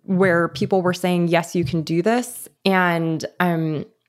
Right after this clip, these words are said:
I think if I hadn't had that strong connection with math and that strong self-identification, thanks to people around me supporting me as, like, "This is a kid who's good at math," I might not have had that moment of connection, or I might have been like, "That's a cool job for a white guy to have."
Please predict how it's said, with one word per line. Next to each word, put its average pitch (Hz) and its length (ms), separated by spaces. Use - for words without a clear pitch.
I 190 80
think 208 240
if 208 100
I 190 60
hadn't 175 300
had 190 160
that - 140
strong 170 300
connection 160 480
with 156 100
math 190 340
and 160 120
that - 120
strong 220 280
self-identification, 180 1160
thanks 165 300
to 180 100
people 170 320
around 208 440
me 165 280
supporting 254 720
me 156 200
as, 151 300
like, 160 140
"This - 160
is 160 100
a 160 40
kid 160 200
who's 151 160
good 151 120
at - 100
math," 147 280
I 202 80
might 202 260
not 196 180
have 170 100
had 196 360
that 170 160
moment 156 380
of 147 100
connection, - 680
or - 120
I 175 80
might 185 220
have 180 120
been 170 180
like, 165 200
"That's 226 240
a 220 40
cool 180 280
job 156 460
for 156 160
a 143 60
white 147 220
guy 120 160
to - 100
have." - 480